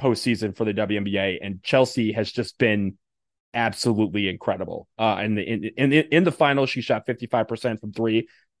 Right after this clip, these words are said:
but she had a lot of clutch threes, and she had that clutch gene that we saw a lot in college. Uh, but yeah, it, it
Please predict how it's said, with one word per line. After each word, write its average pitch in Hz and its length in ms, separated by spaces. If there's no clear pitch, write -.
but 120 140
she - 180
had 175 120
a 147 120
lot 139 80
of 110 80
clutch - 320
threes, - 420
and 110 300
she - 180
had 147 140
that 143 140
clutch - 280
gene 123 220
that 113 140
we 113 120
saw 127 480
a 113 80
lot 110 180
in 110 120
college. 113 440
Uh, 98 120
but 110 340
yeah, 107 300
it, 117 140
it 131 80